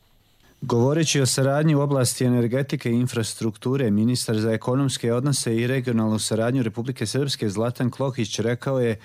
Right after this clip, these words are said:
da se ministar preduzetništva i privrede Hrvatske Darko Horvat obavezao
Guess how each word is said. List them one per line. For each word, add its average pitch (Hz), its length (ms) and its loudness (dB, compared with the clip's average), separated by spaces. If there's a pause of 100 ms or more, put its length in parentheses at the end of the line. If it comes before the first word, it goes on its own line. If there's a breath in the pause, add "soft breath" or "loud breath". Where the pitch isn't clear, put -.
(240 loud breath)
da 107 220 0
se 113 180 -2
ministar 123 480 0
preduzetništva 113 960 -2
i 110 100 0
privrede 113 580 -2
Hrvatske 113 600 -2
Darko 117 360 -2
Horvat 110 540 -2
obavezao 104 680 0